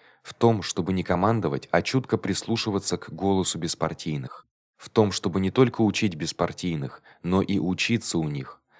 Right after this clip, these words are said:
А учиться нам есть чему у беспартийных. Вопрос о взаимоотношениях между партийными и беспартийными является важнейшим вопросом нашей партийной практики. Ленин определяет это взаимоотношение одним словом:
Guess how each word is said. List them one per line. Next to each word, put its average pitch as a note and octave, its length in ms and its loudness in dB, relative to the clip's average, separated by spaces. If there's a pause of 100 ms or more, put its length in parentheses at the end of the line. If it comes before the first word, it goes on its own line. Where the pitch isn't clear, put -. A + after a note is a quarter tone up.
(160)
А C#3 140 0
учиться C3+ 440 2
нам A2+ 180 4
есть G2 400 0
чему F2 400 -2
у - 60 -2
беспартийных. - 920 -4 (460)
Вопрос A2 520 4
о G2+ 80 6
взаимоотношениях F#2 1080 2
между E2+ 260 -2
партийными E2+ 640 -2
и D#2 140 -6
беспартийными E2 1000 -2 (280)
является G2+ 580 4
важнейшим G2 640 0
вопросом G2 560 2
нашей G2+ 300 0
партийной D3+ 560 -4
практики. - 640 -8 (540)
Ленин A2 380 4
определяет F#2+ 600 2
это F#2+ 180 2
взаимоотношение F2+ 960 0
одним F#2 400 -2
словом: D#2+ 480 -2